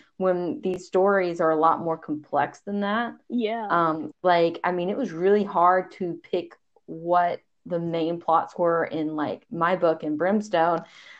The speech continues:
Speaker 1: Like, I knew fantasy, but then I was like, "I don't know, is this,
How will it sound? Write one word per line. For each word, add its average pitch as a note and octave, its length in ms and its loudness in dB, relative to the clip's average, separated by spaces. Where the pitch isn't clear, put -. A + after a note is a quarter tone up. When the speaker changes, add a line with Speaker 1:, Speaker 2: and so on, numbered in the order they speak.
Speaker 1:
Like, F#3 340 4
I F#3 100 4
knew B3+ 180 8
fantasy, A3+ 880 2
but G3 140 2
then A3+ 140 4
I G#3+ 80 4
was G#3 200 2
like, F#3 340 4
"I - 120 -10
don't B3 120 0
know, C4+ 200 6
is G#3+ 80 4
this, G3 180 -4